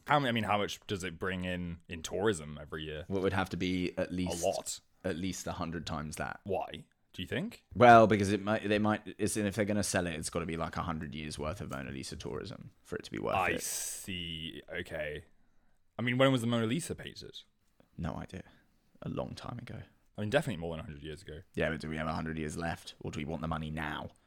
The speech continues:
Speaker 1: Oh, I see. Do we wanna, <laughs> do we wanna bail?
Speaker 2: <laughs> Yeah.
Speaker 1: Do we wanna bail on the Mona Lisa?
Speaker 2: Take the money
Speaker 1: Do we wanna cash
Speaker 2: and
Speaker 1: out?
Speaker 2: run.
Speaker 1: It's true, actually, 'cause at some point, I'm sure the value of the Mona Lisa will decrease.
Speaker 2: Once it's eaten.
Speaker 1: Even if it wasn't eaten.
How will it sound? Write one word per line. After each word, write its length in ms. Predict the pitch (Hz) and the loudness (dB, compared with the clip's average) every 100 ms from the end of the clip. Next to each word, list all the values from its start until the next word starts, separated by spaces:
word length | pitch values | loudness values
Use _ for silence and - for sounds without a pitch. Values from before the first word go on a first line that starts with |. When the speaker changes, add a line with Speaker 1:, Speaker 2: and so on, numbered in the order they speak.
| _ _ | _ _
Speaker 1:
Oh, 240 | 90 87 78 | 2 2 0
I 60 | |
see. 760 | 76 - - 85 85 85 78 73 - | -2 -4 -4 -6 -4 -6 -8 -12 0
Do 80 | 127 | 2
we 80 | |
wanna, 240 | 110 92 92 | 4 2 2
<laughs> 420 | 131 - - 110 | 0 -4 4 8
do 20 | |
we 80 | 139 | 8
wanna 160 | 110 101 | 6 6
bail? 480 | 101 101 92 92 - | 6 6 6 0 -4
Speaker 2:
<laughs> 40 | 156 - - | -18 -18 2
Yeah. 300 | 208 110 185 - | 6 6 4 6
Speaker 1:
Do 120 | 143 | 8
we 80 | 120 | 8
wanna 160 | 120 | 8
bail 260 | 117 113 104 | 6 6 6
on 60 | |
the 80 | 98 | 4
Mona 240 | 98 95 104 | 0 0 0
Lisa? 340 | 104 - 78 | -2 -4 4
Speaker 2:
Take 160 | 107 98 | 4 6
the 80 | |
money 240 | 98 87 87 | 4 2 2
Speaker 1:
Do 60 | 127 | 4
we 80 | |
wanna 160 | 107 101 | 4 4
cash 220 | - 92 | 4 4
Speaker 2:
and 80 | 92 | 4
Speaker 1:
out? 80 | 98 | 4
Speaker 2:
run. 320 | 87 85 87 - | 4 0 -4 -8
Speaker 1:
It's 140 | - | -8
true, 200 | - 175 123 | 4 6 6
actually, 500 | 78 - 80 82 - - | 4 -4 -4 -6 -10 -4
'cause 160 | 107 | -4
at 80 | 90 | 0
some 180 | 139 127 | 0 2
point, 340 | 104 95 92 95 | 0 0 0 -4
I'm 80 | |
sure 480 | 92 107 98 90 90 - | -2 2 4 2 0 -4
the 80 | 95 | 0
value 380 | 92 92 90 | 0 0 0
of 80 | 90 | 0
the 60 | 90 | -2
Mona 260 | 87 87 87 | -4 -4 -6
Lisa 340 | 87 - 87 | -8 -4 -6
will 220 | 82 85 | -4 -6
decrease. 840 | 80 - 113 104 85 - - - - - _ _ _ | -8 -4 -4 -2 -8 -8 -8 -8 -12 -16 _ _ _
Speaker 2:
Once 200 | - - | -6 -4
it's 120 | - 85 | -4 -4
eaten. 300 | 80 71 - _ | -6 -10 -12 _
Speaker 1:
Even 220 | - 160 135 | 4 6 6
if 60 | |
it 40 | 123 | 6
wasn't 300 | 123 123 92 | 6 4 0
eaten. 380 | 85 - 60 | -6 -10 -14